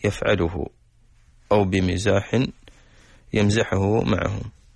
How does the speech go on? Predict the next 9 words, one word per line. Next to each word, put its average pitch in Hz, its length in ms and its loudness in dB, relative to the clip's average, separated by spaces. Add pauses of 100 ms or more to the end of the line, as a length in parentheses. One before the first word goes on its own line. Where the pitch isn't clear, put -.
(1300)
وكذلك 135 640 2
أيضًا 98 340 0
لا 95 200 2
بد - 340 -2
أن 92 240 2
يبادل 90 480 0
الصديق 104 580 -4 (720)
صديقه 107 840 0 (340)
بالصبر، - 500 -2